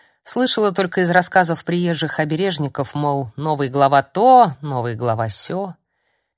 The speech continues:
Когда ротоборцы приезжали, она старалась не попадаться им на глаза, краснела и смущалась.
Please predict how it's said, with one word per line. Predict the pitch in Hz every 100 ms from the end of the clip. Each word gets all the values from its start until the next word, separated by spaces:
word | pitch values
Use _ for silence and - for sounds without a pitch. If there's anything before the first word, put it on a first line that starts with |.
| _ _ _ _
Когда | - 180 202 240
ротоборцы | 202 185 185 285 - 247
приезжали, | 226 214 190 214 202
она | 196 240
старалась | 269 220 220 233 233 -
не | 202
попадаться | 180 180 170 185 190 196
им | - 165 170
на | 165
глаза, | 160 156 143 135 139 139 _ _ _
краснела | - 139 - 175 180
и | 156
смущалась. | 117 123 110 - 117 117 110 -